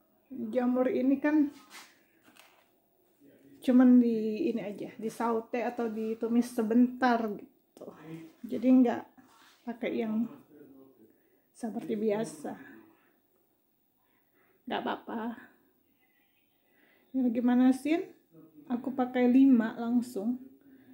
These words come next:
Nggak apa-apa, biar cepat aja gitu. Nah, ini di bawah udah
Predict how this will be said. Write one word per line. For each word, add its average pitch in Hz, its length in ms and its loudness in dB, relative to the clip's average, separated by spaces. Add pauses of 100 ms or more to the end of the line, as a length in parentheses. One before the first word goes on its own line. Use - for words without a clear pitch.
(1500)
Nggak 202 240 -4
apa-apa, 190 240 -6
biar 208 160 -4
cepat 214 320 -16 (100)
aja 196 300 -12
gitu. - 320 -20 (480)
Nah, 226 160 -6
ini 247 240 0
di 226 80 -2
bawah 214 400 -6
udah 196 160 -4